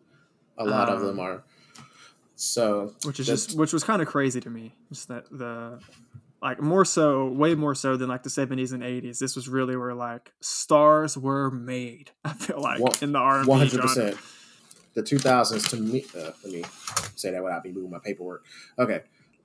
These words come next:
Speaker 1: So transitioning to the two thousands, to me, that's when R and B goes pop, and to me, that's when true R and B, the traditional R and B,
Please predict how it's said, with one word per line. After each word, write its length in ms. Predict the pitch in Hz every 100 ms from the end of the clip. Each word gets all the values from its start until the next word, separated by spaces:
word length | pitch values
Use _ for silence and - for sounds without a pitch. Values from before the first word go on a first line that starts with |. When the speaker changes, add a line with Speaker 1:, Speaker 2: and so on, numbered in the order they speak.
| _
Speaker 1:
So 280 | - 135 107
transitioning 720 | 107 165 156 156 147 143 135 127
to 100 | 135
the 80 | 127
two 160 | 123
thousands, 540 | 113 123 127 107 95 92
to 120 | -
me, 260 | 117 151 151
that's 340 | 110 123 123
when 520 | 131 117 110 107 107 -
R 180 | 110 113
and 80 | 110
B 120 | 110
goes 280 | 110 98 95
pop, 440 | - 113 110 - -
and 240 | 101 98
to 120 | - 110
me, 120 | 107
that's 260 | 98 98 -
when 360 | 95 95 92 _ _ _ -
true 340 | - 160 147
R 240 | 113 110 104
and 100 | 104
B, 320 | 101 95 98
the 120 | 98
traditional 440 | - 104 110 110 95
R 180 | 98
and 80 | 98
B, 380 | 98 98 95 92